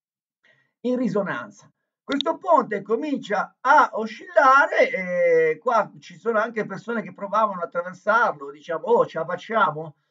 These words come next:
Sì, dai, questo qui ha dovuto abbandonare la macchina perché non ce la faceva più a passare questo ponte qui. Eh, ha abbandonato la macchina lì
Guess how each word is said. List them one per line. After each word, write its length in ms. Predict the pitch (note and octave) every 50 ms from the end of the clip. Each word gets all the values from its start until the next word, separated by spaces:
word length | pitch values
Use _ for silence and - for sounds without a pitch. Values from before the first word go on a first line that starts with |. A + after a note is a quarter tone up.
| _ _ _ _ _ _
Sì, 300 | _ _ A#3+ B3 A#3 A3
dai, 280 | F#3+ A3+ A3 G#3 F3+ F3+
questo 220 | G3 G3 G3+ A3+
qui 260 | G#3 C4 A#3+ G#3 F#3 -
ha 180 | - F#3+ F#3+
dovuto 280 | F#3 G#3+ A#3 A3+ A3+ F#3+
abbandonare 720 | F3 E3 D#3+ G#3+ G#3 G#3 G3+ G3+ G#3+ A3 A3 A3 G#3 G3
la 100 | - A#3+
macchina 540 | A#3+ G#3 F#3+ G3+ A3 A3 - D#3+ F#3 E3 D#3
perché 340 | D#3 D#3+ D3 D#3 E3+ D#3+ D#3+
non 180 | E3 F#3 G#3+
ce 140 | G#3+ G#3 F#3+
la 100 | F3+ F3+
faceva 360 | F3 F3 E3+ D#3+ G3 G3 E3+
più 180 | - G3 A3+ B3
a 80 | A3 G3+
passare 760 | - - G3 - - - D#3+ D#3 D3+ C#3+ C#3 C#3 C3 - _ _ _ _ _ _ _ _ _ _ _ _ C#3+
questo 360 | - F3+ F3 D3 - - E3+
ponte 420 | - - D#3+ - C#3+ C#3 D3+ D3+ C#3+
qui. 220 | C#3 D3 C#3 C#3+ C3+ _
Eh, 640 | - C#3+ C#3 C3 C3+ C3+ B2+ A#2+ A#2 G#2+ G2 - - _
ha 80 | - D#3
abbandonato 560 | D#3+ D#3+ G3 G3 G3+ G3+ A3+ A3 G3+ G3 A3+
la 120 | C4 D#4
macchina 460 | D4 C4+ G3+ F#3 - - B3 C4+ D#4 C#4+
lì 180 | G3+ E3 E3+